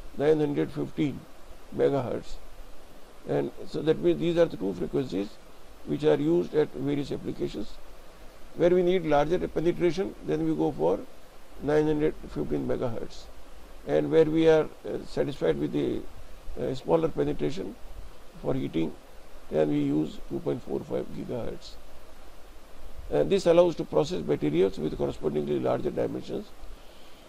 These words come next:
and penetration depth of microwaves is usually order of units and tens of centimeters and even more, depending upon the material.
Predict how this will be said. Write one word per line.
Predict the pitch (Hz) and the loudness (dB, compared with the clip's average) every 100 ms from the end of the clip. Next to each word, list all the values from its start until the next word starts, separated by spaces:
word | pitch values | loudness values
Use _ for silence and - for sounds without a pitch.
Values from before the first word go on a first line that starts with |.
| - | 4
and | 170 175 - | 4 4 2
penetration | 156 160 175 160 151 | 0 2 -2 -2 4
depth | 160 - | 4 4
of | 151 | 0
microwaves | 147 143 156 139 | 0 2 0 0
is | 135 127 | -2 0
usually | 143 147 147 135 - - - - - - - | 0 0 0 0 -4 -12 -12 -12 -14 -10 0
order | 135 143 | 2 6
of | 143 | 4
units | 139 147 143 - | 4 0 -2 -2
and | - 151 | -2 0
tens | - 139 - | 2 2 2
of | - | -2
centimeters | - - - - - - - - - - - | -4 -6 -4 -6 -4 -6 -8 -10 -10 -8 0
and | 147 | 2
even | 143 127 | 2 4
more, | 139 123 - - - - - - - - - - | 4 4 0 -4 -4 -4 -8 -12 -8 -6 -6 -4
depending | - 151 143 | 0 0 0
upon | 135 135 | -2 -2
the | 151 | -2
material. | 123 120 - - | -2 -4 -4 -6